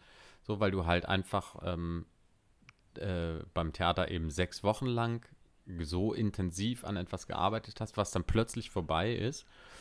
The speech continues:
Und wenn du dann eben auch noch dich so sehr in, ähm, in deine Rolle vertieft hast und irgendwie f-, teilweise sogar,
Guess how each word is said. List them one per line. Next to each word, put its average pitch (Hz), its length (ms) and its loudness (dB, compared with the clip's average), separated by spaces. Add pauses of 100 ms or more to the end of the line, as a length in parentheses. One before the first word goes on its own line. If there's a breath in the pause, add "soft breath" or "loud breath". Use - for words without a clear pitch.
(260 loud breath)
Und 92 140 2
wenn 90 140 6
du 90 60 0
dann 92 240 2
eben 101 240 2
auch 95 140 2
noch 101 160 0
dich - 200 -4
so 98 240 2
sehr 92 260 2
in, 87 180 -2 (140)
ähm, 87 540 -4 (360)
in 85 180 -2
deine 78 360 2
Rolle 120 580 2 (560)
vertieft - 1040 -4
hast 90 320 -2
und 95 180 -4
irgendwie 98 320 2
f-, - 140 -8 (500)
teilweise 98 560 4
sogar, 85 560 2